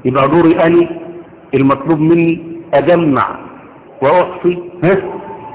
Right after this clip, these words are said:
الأسماء ولا أحصي الأفعال ولا ألف في أسماء رب العزة والجلال؟ ما تقولوا يا أخوان،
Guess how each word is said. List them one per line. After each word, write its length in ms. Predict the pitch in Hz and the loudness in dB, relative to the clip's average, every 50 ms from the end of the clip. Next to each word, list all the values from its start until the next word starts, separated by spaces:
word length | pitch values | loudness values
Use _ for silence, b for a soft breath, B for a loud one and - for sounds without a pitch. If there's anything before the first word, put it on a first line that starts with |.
| - - - - - - - - - - - - - | -16 -16 -16 -16 -18 -18 -20 -20 -18 -18 -16 -8 -4
الأسماء 840 | 143 143 156 - 160 - - 160 156 165 160 151 - - - - - - - - - - - - - - | -2 0 0 0 -2 -2 0 0 0 2 2 0 0 -4 -10 -16 -18 -20 -20 -20 -20 -20 -20 -12 -6 -2
ولا 220 | 139 147 156 170 | -2 0 0 -2
أحصي 180 | - - - 165 | -2 -4 -4 -2
الأفعال 680 | 165 151 - 135 135 147 143 135 120 110 - - - - - - - - - - - - - - - 143 143 143 139 - - - - - | -2 -2 0 2 2 2 2 2 0 -2 -4 -8 -12 -14 -16 -16 -18 -18 -18 -18 -18 -18 -18 -16 -16 -14 -14 -12 -14 -14 -16 -16 -8 -4
ولا 320 | 131 139 139 143 156 180 180 | -2 0 2 2 2 4 2
ألف 220 | 180 180 165 147 - - - | 2 2 0 -2 -2 -2 0
في 300 | 156 151 151 156 151 - 151 | 2 2 2 2 0 -2 -4
أسماء 500 | 143 131 - - 156 160 165 156 147 147 | -4 -4 -4 -2 -2 0 0 0 0 -2
رب 140 | 151 135 139 | -2 -2 -2
العزة 340 | 139 143 151 147 135 147 147 143 | -2 0 0 0 -2 -2 0 0
والجلال؟ 640 | 135 127 120 135 127 131 127 123 120 - - - - - - - - - - | 0 0 2 0 2 2 2 2 0 -2 -4 -8 -10 -12 -14 -16 -12 -6 -4
ما 80 | 123 | -4
تقولوا 260 | - - 196 190 180 165 | -4 -2 0 2 2 2
يا 40 | 160 | 0
أخوان، 260 | - - 180 170 170 | 0 -2 -4 -4 -4